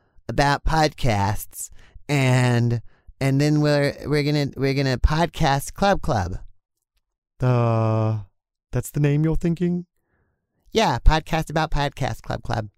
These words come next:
Speaker 1: club, club, club.
Speaker 2: Hmm. Again, that sounds derivative.
Speaker 1: What? No, I just came up with it right now. It's so original. You need to, like, back off and understand that this is a vision happening right now. This is creativity storming, storming.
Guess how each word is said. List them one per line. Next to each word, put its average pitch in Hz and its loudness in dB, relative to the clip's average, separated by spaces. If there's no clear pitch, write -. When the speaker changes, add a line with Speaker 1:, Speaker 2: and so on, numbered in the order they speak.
Speaker 1:
club, 120 -6
club, 143 -4
club. 110 -4
Speaker 2:
Hmm. 110 0
Again, 120 4
that 127 2
sounds 165 4
derivative. 107 0
Speaker 1:
What? 226 2
No, 190 2
I 170 2
just - -4
came 190 2
up 202 4
with 196 6
it 175 4
right 160 4
now. 143 4
It's 123 -2
so 143 0
original. 127 0
You 110 0
need 127 -2
to, 151 0
like, 139 -2
back 147 2
off 180 2
and 127 -2
understand 147 -2
that 127 -4
this 143 -4
is 143 -2
a 135 0
vision 131 0
happening 113 -2
right 117 0
now. 131 0
This 113 0
is 127 -6
creativity 131 -2
storming, 117 -2
storming. 123 -2